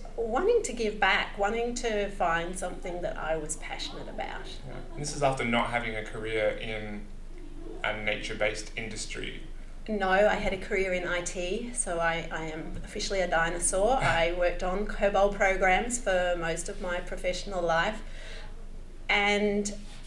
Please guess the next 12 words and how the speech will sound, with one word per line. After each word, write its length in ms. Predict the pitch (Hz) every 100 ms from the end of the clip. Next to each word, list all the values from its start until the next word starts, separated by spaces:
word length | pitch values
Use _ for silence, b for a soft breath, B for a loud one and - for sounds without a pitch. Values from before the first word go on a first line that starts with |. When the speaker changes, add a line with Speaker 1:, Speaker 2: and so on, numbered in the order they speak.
| -
Speaker 1:
I 220 | - 208 208
always 560 | 214 214 202 196 190
knew 520 | 202 208 208 208 196 185
that 420 | 175 175 - - -
whilst 680 | 208 185 175 175 - - - - -
I 80 | 175
was 160 | 170 170
very 140 | 175
good 180 | 214 202
at 100 | -
the 60 |
logic, 760 | 175 208 240 240 180 170 -